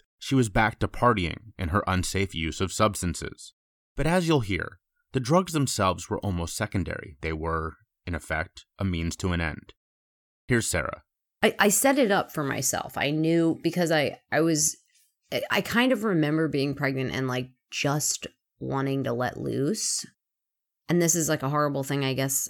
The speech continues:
Speaker 2: I sound like a terrible human because, you know, every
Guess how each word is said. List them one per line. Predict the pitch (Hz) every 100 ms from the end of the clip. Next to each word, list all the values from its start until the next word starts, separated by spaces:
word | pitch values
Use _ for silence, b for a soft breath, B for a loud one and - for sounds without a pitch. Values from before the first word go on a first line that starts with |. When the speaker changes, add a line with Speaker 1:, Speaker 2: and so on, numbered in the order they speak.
| -
Speaker 2:
I | 139
sound | - 127
like | 127 127
a |
terrible | - 143 123 104
human | 139 147 135 127
because, | 127 127 123 123 -
you | 131
know, | 117
every | 104 135